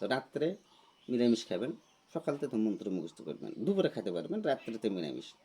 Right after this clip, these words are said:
সকালে ডুব গোসল দিয়ে তারপরে পাক পবিত্র অবস্থায় আল্লাহ নবীর নাম স্মরণ করে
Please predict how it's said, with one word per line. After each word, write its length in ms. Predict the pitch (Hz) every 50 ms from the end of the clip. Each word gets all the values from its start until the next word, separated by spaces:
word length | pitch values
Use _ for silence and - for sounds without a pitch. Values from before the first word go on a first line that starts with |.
| _ _ _ - _ - - - _ -
সকালে 240 | - 110 110 131 135 135
ডুব 160 | 123 131 131 123
গোসল 240 | 127 139 143 143 127
দিয়ে 140 | 190 214 - -
তারপরে 300 | 131 - - - 123 165 - - - - _ _ - - - _ _ _ _ _ _ _ _ -
পাক 140 | 123 120 - - -
পবিত্র 380 | 135 123 123 123 - - - 143 127 117
অবস্থায় 380 | 120 127 - - 143 151 202 311 - _ _ _ _ _ _ _ _ _ _ _ _ _ _ _ _ _ _ - - -
আল্লাহ 160 | - 113 110 113
নবীর 260 | 123 127 127 135 131 131
নাম 100 | 135 139
স্মরণ 280 | 135 - - 117 120 120
করে 180 | 113 - 151